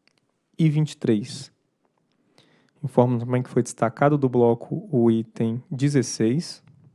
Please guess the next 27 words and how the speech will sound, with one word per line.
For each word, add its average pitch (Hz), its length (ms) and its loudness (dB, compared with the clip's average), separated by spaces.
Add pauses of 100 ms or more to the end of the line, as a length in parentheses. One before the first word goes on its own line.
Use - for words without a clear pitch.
(1800)
Os - 120 -14
processos 147 320 0
serão 156 160 0
deliberados 139 400 2
na 139 80 0
seguinte 143 360 -4
ordem. 110 320 0 (160)
Primeiramente, 123 480 -4
os, 123 60 -2 (260)
os 113 440 -2
itens 120 240 -6
que - 80 -12
compõem 123 320 -6
o 120 40 -4
bloco, 143 460 0 (160)
quais 120 320 -4
sejam 117 500 -4 (140)
os 117 140 -6
itens 117 280 -6
de 127 120 -8
doze 143 260 0
a 131 40 0
vinte 127 160 -6
e - 20 -16
sete, 165 440 -4 (600)
com 143 100 0
exceção 135 720 -2